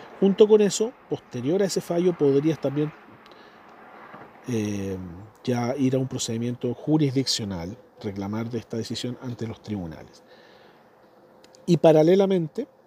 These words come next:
existe la posibilidad de un recurso de protección, que es un recurso también, una acción jurisdiccional, donde se va a atacar, eh, estas otras cosas que yo les he comentado,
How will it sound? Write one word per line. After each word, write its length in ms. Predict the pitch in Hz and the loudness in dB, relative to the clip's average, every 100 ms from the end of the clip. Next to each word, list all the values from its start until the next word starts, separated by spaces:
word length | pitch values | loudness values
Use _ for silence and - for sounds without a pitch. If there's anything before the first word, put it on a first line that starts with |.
| _ _ - | _ _ -10
existe 400 | 139 - 151 151 | -8 -4 -4 -2
la 80 | 143 | -2
posibilidad 440 | 139 135 127 135 | -2 -2 0 2
de 60 | 135 | 0
un 120 | 135 | -2
recurso 500 | 123 113 127 - 127 | -6 -6 -6 -6 -6
de 80 | 113 | -4
protección, 680 | 117 113 101 - 185 139 | -4 -4 -4 -2 0 0
que 160 | 107 110 | -2 -12
es 140 | 110 | -12
un 120 | 135 135 | -12 -10
recurso 380 | 131 131 - | -8 -8 -6
también, 340 | 139 127 113 139 | -4 -4 -4 -4
una 160 | 131 | -6
acción 460 | - - 131 82 95 - - - - - | -6 -2 0 -2 -8 -18 -20 -20 -20 -20
jurisdiccional, 960 | - 135 123 123 117 - 127 131 139 202 - - - - - - | -8 -2 -2 -2 -4 -4 -2 0 0 -2 -8 -20 -20 -20 -20 -14
donde 840 | 127 127 120 120 120 120 117 113 - | -4 -2 -2 0 2 2 0 -2 -6
se 220 | - - | -8 -4
va 200 | 120 127 | -2 0
a 20 | 127 | 0
atacar, 520 | 127 113 127 131 127 139 - | -2 -2 0 0 0 -2 -6
eh, 720 | 123 110 107 107 104 101 101 101 - - | -8 -6 -4 -6 -6 -8 -10 -12 -12 -12
estas 260 | - 139 | -4 2
otras 240 | 160 156 - | 2 2 0
cosas 300 | 190 165 127 | 0 0 -2
que 140 | 113 | -4
yo 120 | 113 | -2
les 160 | 107 101 | -4 -4
he 120 | 107 | -6
comentado, 580 | - 82 - - - | -8 -12 -12 -14 -14